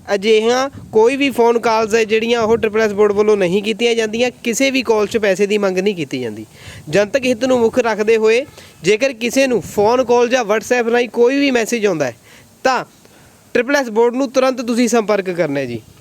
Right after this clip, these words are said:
ਇਸ ਤੋਂ ਇਲਾਵਾ ਇਹ ਵੀ ਸੂਚਿਤ ਕੀਤਾ ਜਾਂਦਾ ਹੈ ਕਿ ਬੋਰਡ ਵੱਲੋਂ ਭਰਤੀ ਪ੍ਰਕਿਰਿਆ ਵਿੱਚ ਕਿਸੇ ਤਰ੍ਹਾਂ ਦੀ ਵੀ ਸੂਚਨਾ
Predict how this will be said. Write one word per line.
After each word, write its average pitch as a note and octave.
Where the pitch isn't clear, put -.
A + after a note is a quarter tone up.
ਇਸ A3+
ਤੋਂ C4+
ਇਲਾਵਾ C4
ਇਹ B3
ਵੀ C#4+
ਸੂਚਿਤ A#3+
ਕੀਤਾ A#3+
ਜਾਂਦਾ A#3+
ਹੈ B3
ਕਿ C4+
ਬੋਰਡ G#3
ਵੱਲੋਂ B3+
ਭਰਤੀ B3+
ਪ੍ਰਕਿਰਿਆ A#3
ਵਿੱਚ B3+
ਕਿਸੇ B3+
ਤਰ੍ਹਾਂ B3
ਦੀ B3+
ਵੀ C4
ਸੂਚਨਾ A3+